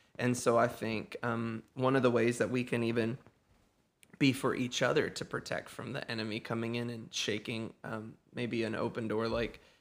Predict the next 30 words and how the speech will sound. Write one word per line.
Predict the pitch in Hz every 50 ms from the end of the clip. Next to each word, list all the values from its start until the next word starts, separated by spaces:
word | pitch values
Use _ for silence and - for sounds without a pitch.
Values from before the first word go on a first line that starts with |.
| _ _
um, | - 107 110 110
David | 104 - 113 113 117 113
was | 113 117
saying, | - - 123 120 120 117
or | 113 117
even, | 113 117 139 170 180 165 147 - - - _ _ _ _ _ _ _ _
even | 147 151 180 208
if | 202 175
there's | 147 143 139 139
not | 147 135 143 143
even | 139 131 127 123
an | 123
open | 123 120 117 - 117 117 113
door, | 113 123 151 160
this | 131 131 147 156
is | 170
gonna | 175 160 -
shake | - - - 117 - -
anybody's | 113 117 - 151 - - - - - -
faith. | - - - - - _ _ _ _ _
You | - 127 117
know, | 117 117 120 123
I | 120
mean, | 120 120 117 120 113 120
there's | 123 123 123 127
a |
lot | 117 117 113 120 127 131 135 - -
happening | - - 131 131 135 - - 123 123 113 113 117 120 123
that | 110 107 - - 139
we | 135 127 117 113 113 107 - 135 -